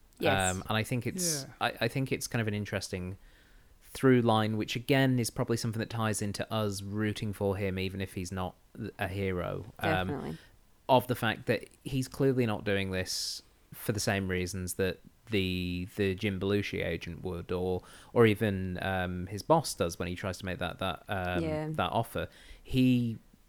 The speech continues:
Speaker 2: genuinely is there 'cause the plant is cool and because it helps the shop and because he kinda just wants to help Audrey.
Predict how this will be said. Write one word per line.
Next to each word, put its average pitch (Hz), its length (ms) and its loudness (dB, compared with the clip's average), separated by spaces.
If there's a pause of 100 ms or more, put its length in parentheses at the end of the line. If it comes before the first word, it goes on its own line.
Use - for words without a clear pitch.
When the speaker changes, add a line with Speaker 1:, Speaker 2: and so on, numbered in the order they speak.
(120)
Speaker 2:
genuinely 101 840 0
is 104 320 0
there 90 200 0
'cause 98 220 -6
the - 100 -14
plant 104 300 -4
is - 100 -6
cool 98 240 -2
and 95 80 -4
because 95 240 -6
it 98 80 -6
helps 104 240 -6
the 90 80 -6
shop 95 320 -2
and 92 80 -6
because 98 220 -8
he 98 140 -6 (140)
kinda 196 240 -4
just 262 220 -8
wants 127 160 -4
to 123 80 -2
help 110 240 -2
Audrey. 151 420 -2